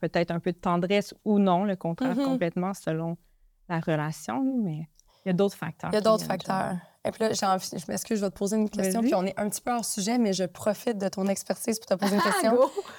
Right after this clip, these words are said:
Speaker 2: Bienvenue dans mon intimité sexuelle, tout le monde.
Speaker 3: <laughs>
Speaker 2: J'ai s-, quelques fois, je vais pas dire souvent, là, j'ai, ça m'est arrivé à quelques reprises, puis il y a pas si longtemps, euh, lors d'une séance de masturbation.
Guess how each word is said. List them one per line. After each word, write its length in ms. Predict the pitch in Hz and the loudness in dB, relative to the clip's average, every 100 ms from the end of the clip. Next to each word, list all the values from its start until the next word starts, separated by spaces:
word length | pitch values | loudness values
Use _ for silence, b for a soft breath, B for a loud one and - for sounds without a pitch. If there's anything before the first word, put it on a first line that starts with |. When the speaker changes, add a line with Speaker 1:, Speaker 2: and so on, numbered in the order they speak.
| - | -10
Speaker 2:
Bienvenue 360 | 180 269 277 269 | 0 2 2 2
dans 120 | 262 | 2
mon 160 | 240 220 | 4 4
intimité 400 | 208 208 208 220 | 2 0 -2 0
sexuelle, 380 | 214 190 196 190 | -2 0 0 0
tout 80 | 190 | 0
le 60 | |
monde. 180 | 185 180 220 - | 0 0 -2 -2
Speaker 3:
<laughs> 1200 | - - - _ _ - _ - - - - - | -2 -4 -18 _ _ -20 _ -4 -4 -4 -10 -4
Speaker 2:
J'ai 220 | 180 247 | 0 0
s-, 380 | 226 - - - | 0 -4 -6 -6
quelques 380 | - 320 - 240 | 0 0 2 -2
fois, 180 | - 190 | 0 -4
je 60 | |
vais 80 | - | -4
pas 80 | 220 | -4
dire 120 | 233 | -4
souvent, 340 | - - 185 220 | -4 -2 -2 0
là, 100 | 240 240 _ - | -2 -4 _ -8
j'ai, 300 | - 214 - | 0 0 0
ça 140 | - | -2
m'est 140 | 208 202 | -2 0
arrivé 200 | 214 262 | 0 0
à 40 | |
quelques 320 | 262 247 262 | 2 2 2
reprises, 680 | 208 185 - 214 269 - - _ - | 2 0 0 -4 -4 -10 -12 _ -6
puis 100 | 202 | 0
il 80 | 196 | 2
y 60 | |
a 40 | 196 | 2
pas 120 | 247 | 0
si 140 | - | 2
longtemps, 340 | 208 190 196 226 _ b b b - | 2 2 0 -4 _ b b b 0
euh, 460 | 190 190 190 196 208 - _ _ _ _ _ _ _ _ _ _ | 4 4 4 -2 -4 -10 _ _ _ _ _ _ _ _ _ _
lors 140 | 202 202 | -2 2
d'une 160 | 196 | 2
séance 260 | 180 190 190 | 0 -2 -2
de 80 | 202 | -4
masturbation. 580 | 185 - 202 214 - | -6 -6 -8 -8 -10